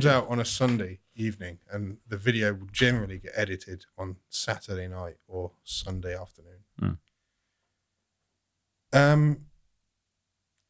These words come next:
Speaker 2: the process of filming the videos has not got any harder or easier. It's always just a bit tricky. Um, it becomes more about making the content.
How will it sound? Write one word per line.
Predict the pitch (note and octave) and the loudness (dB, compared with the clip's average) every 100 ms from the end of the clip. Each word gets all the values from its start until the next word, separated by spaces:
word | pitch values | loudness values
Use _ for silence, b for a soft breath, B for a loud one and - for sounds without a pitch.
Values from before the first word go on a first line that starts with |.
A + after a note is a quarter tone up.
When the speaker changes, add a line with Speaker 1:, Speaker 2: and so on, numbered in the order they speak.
| _ | _
Speaker 2:
the | C#3+ C#3+ C3 | 0 0 0
process | - E3+ E3+ F3+ D#3+ | 6 6 8 4 2
of | D3 | 0
filming | - D#3 D3 C#3+ C3+ | 2 6 8 6 4
the | |
videos | B2 B2 A2+ G#2+ G#2+ | 4 4 4 2 -2
has | G#2 | -4
not | A2 G2+ - _ _ | -2 -2 -4 _ _
got | - - | -4 -4
any | G#2+ G2+ G2 E2 _ _ | -4 -6 -8 -12 _ _
harder | A2 G#2+ G2+ F#2 | -2 0 -2 -4
or | - | -4
easier. | G#2+ A2 G#2 G#2+ G2+ F#2+ - | -4 -2 2 2 2 -2 -18
It's | G2 - | -10 -4
always | A#2 G#2+ G2+ F2 | 0 0 -2 -4
just | - - | -10 -12
a | |
bit | - E2+ | -12 -14
tricky. | - G#2+ - G#2 G2 F#2 _ _ _ _ _ _ _ _ | -6 -6 -4 -4 -4 -6 _ _ _ _ _ _ _ _
Um, | G#2 G2+ G2 F#2+ F#2+ _ _ _ _ _ - - - - _ | -6 -4 -4 -8 -12 _ _ _ _ _ -20 -20 -20 -20 _
it | F2+ | -18
becomes | - G2+ - G2+ - | -12 -8 -4 -4 -2
more | G#2+ | -2
about | G2+ G2 F#2 | 0 -2 -4
making | G#2 G2 - | -6 -6 -10
the | F#2 | -18
content. | - G2+ F2+ G#2 | -12 -12 -10 -14